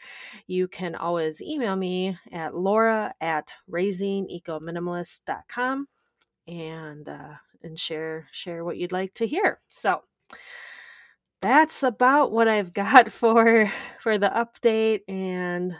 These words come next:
and the new season moving forward. So let's start quickly by going through the top five episodes of twenty twenty-one. If you remember,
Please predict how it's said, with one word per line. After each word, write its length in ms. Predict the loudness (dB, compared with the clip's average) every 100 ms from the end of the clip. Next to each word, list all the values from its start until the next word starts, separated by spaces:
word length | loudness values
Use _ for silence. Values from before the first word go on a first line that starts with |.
| -10
and 240 | -8 -6
the 80 | -4
new 200 | -2 -2
season 500 | -4 -2 -2 -2 -4
moving 320 | -4 -6 -8
forward. 540 | -4 -2 0 -2 -4 -12 -20 -20 -20 -20 _
So 440 | -2 2 4 4 2
let's 320 | 0 -2 -4
start 440 | -4 2 2 2 -4
quickly 580 | -6 -4 -2 -2 -2
by 240 | -2 -2 -2
going 420 | -2 -4 -4 -6
through 500 | -4 -2 0 0 -4 -10 _ _ _ _ _ _ -8
the 80 | -8
top 560 | -6 -2 0 -2 -10
five 720 | -18 -6 0 2 4 4 0 -2
episodes 920 | -4 -6 -4 -2 0 -2 -4 -10 -14 _ -8
of 360 | -2 0 0 -4 -6 -18
twenty 500 | -12 -6 -4 -4 -4
twenty-one. 720 | -6 -8 -6 -4 -4 -6 -12 -16 -20 -20 -20 -12
If 160 | -8 -2
you 140 | 0
remember, 720 | 2 2 4 4 6 4 0